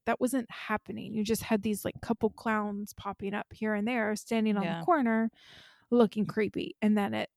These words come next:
Speaker 1: like I said, it spiraled. And so I kinda had to reframe my thinking of, like, a lot of people would say evil clowns exist, but if you reframe it, and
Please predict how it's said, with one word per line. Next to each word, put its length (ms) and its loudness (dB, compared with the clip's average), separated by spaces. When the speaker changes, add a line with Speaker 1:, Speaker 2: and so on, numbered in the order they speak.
Speaker 1:
like 160 -2
I 120 0
said, 240 -2
it 160 -8
spiraled. 540 -4
And 120 4
so 140 4
I 160 6
kinda 260 2
had 120 4
to 60 4
reframe 580 2
my 240 6
thinking 560 0
of, 180 -2
like, 540 0
a 80 4
lot 260 6
of 100 4
people 400 2
would 140 0
say 440 -2
evil 320 4
clowns 420 -2
exist, 720 -4
but 160 2
if 140 -4
you 120 0
reframe 640 4
it, 260 2
and 160 -2